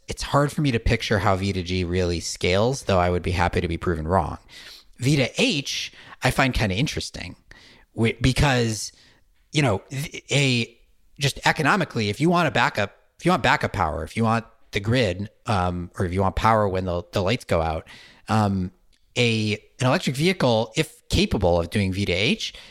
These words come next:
is actually a way cheaper solution, like, far, far cheaper solution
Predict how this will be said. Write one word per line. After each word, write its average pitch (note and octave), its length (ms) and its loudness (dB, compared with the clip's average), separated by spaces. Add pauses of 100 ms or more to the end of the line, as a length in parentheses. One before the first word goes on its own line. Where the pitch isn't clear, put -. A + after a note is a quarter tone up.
(120)
is C3 140 0
actually D#3 300 0
a A2 60 2
way A2+ 320 0
cheaper C3+ 400 0
solution, G#2+ 760 -2
like, - 160 -2
far, E3+ 320 2
far C#3 180 0
cheaper B2+ 300 -2
solution F#2+ 640 -2